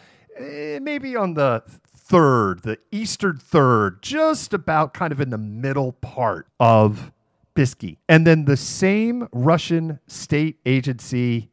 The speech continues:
news organization in the same report, after they said, "Here, we have captured Pisky. Here is video of us shelling Ukrainian positions in Pisky."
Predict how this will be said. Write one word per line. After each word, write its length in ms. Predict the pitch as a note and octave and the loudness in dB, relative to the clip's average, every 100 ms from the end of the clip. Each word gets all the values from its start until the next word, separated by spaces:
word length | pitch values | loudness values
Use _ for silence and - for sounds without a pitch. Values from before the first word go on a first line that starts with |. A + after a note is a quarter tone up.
| - | -2
news 360 | A#2 A#3 C4 | 4 4 4
organization 1080 | E3+ C3 B2 A#2 G2+ G#2+ G#2 - G#2 G#2 G#2 _ _ _ C#3 | 2 0 0 -6 -2 -2 -2 -4 -4 -4 -8 _ _ _ 0
in 140 | D3 | 2
the 120 | C#3+ | 0
same 400 | - - E3+ F3+ | -4 0 0 2
report, 680 | D#3+ C#3 - F3 C3+ B2+ - _ | -2 -2 2 4 4 2 -2 _
after 420 | E3 D#3+ - C#4+ B3 | 4 4 4 2 2
they 160 | A#3 | 0
said, 560 | - G3 E3+ C3+ B2+ - | 0 2 4 4 0 -6
"Here, 400 | - G3 F3 G#2 _ _ - | 2 4 4 2 _ _ 2
we 200 | D#3 G#3 | 4 4
have 340 | F#3 D#3+ B2+ - _ _ | 2 2 -2 -16 _ _
captured 480 | - G3 F#3+ E3 D3 | -2 -2 -2 -6 -2
Pisky. 400 | - D#3+ D#3+ D3 - _ | -2 -2 -2 -6 -8 _
Here 420 | - G3 A3+ B3 | -4 -2 0 -2
is 320 | A#3 E3+ D#3 A#2 | -2 -2 -2 -2
video 340 | E3+ F#3 D#3 | 0 2 2
of 140 | C#3 | 4
us 140 | C#3+ C3+ | 4 4
shelling 440 | - G3+ F#3+ D3 | 4 4 4 2
Ukrainian 680 | C3 C3+ - D#3 C#3+ C3+ B2+ | 0 -2 0 0 2 0 -2
positions 840 | C3+ A2+ G3 G3 D3+ C#3 B2+ - _ _ _ _ - | -4 -2 -2 0 2 0 0 -10 _ _ _ _ -2
in 220 | B2+ A#2 | -2 -2
Pisky." 540 | - A#2+ - F2 D2+ | 0 -2 -2 -10 -12